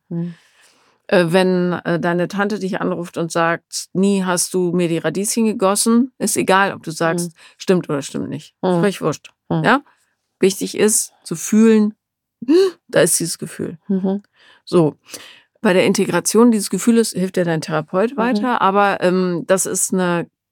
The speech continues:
Speaker 2: ganz, ganz einfache Übung, um dich schneller dahin zu bringen. Weil du dir angewöhnt hast, sofort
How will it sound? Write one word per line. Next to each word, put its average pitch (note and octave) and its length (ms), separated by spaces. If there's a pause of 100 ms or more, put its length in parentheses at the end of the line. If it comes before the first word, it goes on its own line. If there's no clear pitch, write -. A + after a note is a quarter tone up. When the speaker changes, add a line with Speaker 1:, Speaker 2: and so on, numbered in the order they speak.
(520)
Speaker 2:
ganz, G#3+ 280
ganz G#3+ 220
einfache F#3+ 540
Übung, A3+ 600 (240)
um F#3+ 140
dich F#3 160
schneller F#3+ 360
dahin D#3+ 240
zu - 140
bringen. D3 360 (100)
Weil G3+ 320
du C#4+ 360 (420)
dir G3+ 140
angewöhnt F3 680
hast, - 480 (760)
sofort A3+ 560